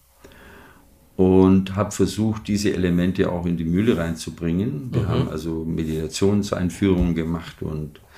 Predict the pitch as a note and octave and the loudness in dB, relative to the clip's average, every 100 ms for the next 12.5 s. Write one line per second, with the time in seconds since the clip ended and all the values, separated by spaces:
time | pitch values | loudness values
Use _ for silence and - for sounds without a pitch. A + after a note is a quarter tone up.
0 | - - - - G#2+ - G2+ - F#2 E2+ | -20 -18 -2 2 2 2 0 0 0 0
1 | E2+ E2+ D#2+ E2 - - _ _ - - | 0 0 -2 -6 -10 -20 _ _ -20 -20
2 | - - _ _ _ F2+ F2+ F2+ F2 E2+ | -20 -20 _ _ _ 0 4 4 4 2
3 | F2 - - F2 F2 F2 E2+ E2+ E2+ E2 | -2 -10 -4 0 2 2 2 2 2 0
4 | E2 D#2+ E2 D#2 _ - - - - - | -2 -2 -4 -8 _ -20 -18 -18 -18 -20
5 | - _ - - - _ _ _ - F#2+ | -20 _ -20 -20 -20 _ _ _ 0 2
6 | F#2+ F#2+ F2+ F2 F2 E2+ - F2 F#2+ F#2+ | 2 2 2 4 2 -2 -8 2 2 2
7 | F2+ E2 - F2+ F#2 - F2 E2+ E2+ F2 | -2 -2 0 2 2 0 -2 -2 -4 -6
8 | E2 E2+ G2 - G2 G2 - F2 F2 F2+ | -4 -2 -2 0 -2 -2 -2 -4 0 0
9 | B2 - - F#2+ F#2 - - _ - - | 0 -4 0 2 2 0 -10 _ -10 -8
10 | - G2+ G#2 - G2 F#2 A2 C#3+ C#3+ G#2 | -2 2 2 2 -4 -2 2 6 6 4
11 | F2+ - _ - G2+ G#2 - F#2+ G#2+ A#2+ | 0 -6 _ 0 0 0 0 2 6 6
12 | A2 B2 A#2 - - | 4 4 6 6 2